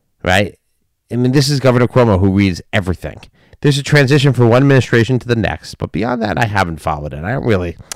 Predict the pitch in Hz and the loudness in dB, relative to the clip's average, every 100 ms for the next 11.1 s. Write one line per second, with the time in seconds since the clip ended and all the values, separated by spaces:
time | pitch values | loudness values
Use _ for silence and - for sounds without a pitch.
0 | - - - 190 117 90 - 90 90 85 | -18 -12 -4 -2 -2 -4 -2 -2 -2 -6
1 | 80 - - 80 80 76 73 76 - _ | -8 -10 -8 -6 -6 -8 -10 -12 -16 _
2 | _ _ - 139 143 139 143 127 123 101 | _ _ -4 0 2 2 0 0 -2 0
3 | 113 113 - 110 90 90 95 92 85 82 | 0 -2 0 0 0 0 -2 -4 -4 -4
4 | 95 82 78 78 80 80 78 80 73 76 | -4 -2 -6 -6 -4 -4 -4 -6 -8 -10
5 | 71 69 69 82 92 101 117 101 131 110 | -10 -12 -12 -10 -8 -8 -6 -4 -2 -2
6 | 92 - 92 85 76 - 110 117 87 76 | -2 -4 -4 -4 -6 -4 -2 0 -2 -6
7 | - 78 - 58 - 90 82 76 - 85 | -10 -14 -14 -12 -6 -6 -6 -8 -10 -12
8 | 80 53 - - _ _ _ _ 143 147 | -12 -12 -16 -20 _ _ _ _ -2 4
9 | 170 156 98 - _ _ _ _ _ - | 4 2 -4 -12 _ _ _ _ _ 0
10 | 127 131 117 92 78 67 52 104 - 113 | 2 2 0 0 -2 -4 -4 -2 0 -2
11 | - | -4